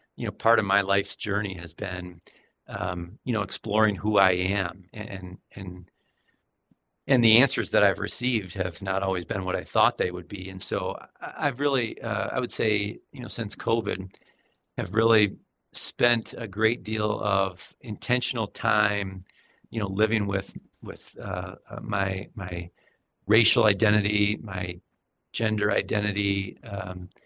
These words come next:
and, and what that means in the academy, uh, you know, to be a, a white male.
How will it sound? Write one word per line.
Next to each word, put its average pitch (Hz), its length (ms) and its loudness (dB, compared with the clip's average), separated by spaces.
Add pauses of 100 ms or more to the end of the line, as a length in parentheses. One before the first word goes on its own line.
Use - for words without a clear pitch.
(920)
and, 101 400 -2
and 107 120 -2
what 117 200 4
that 113 180 6
means 107 720 0 (220)
in 107 220 -4
the 101 140 -2
academy, 95 760 -2 (180)
uh, 95 240 -10 (160)
you 117 100 -8
know, 101 60 -6
to 107 140 -8
be 104 220 0
a, 98 200 4
a 107 120 -4
white 104 360 0
male. 101 680 0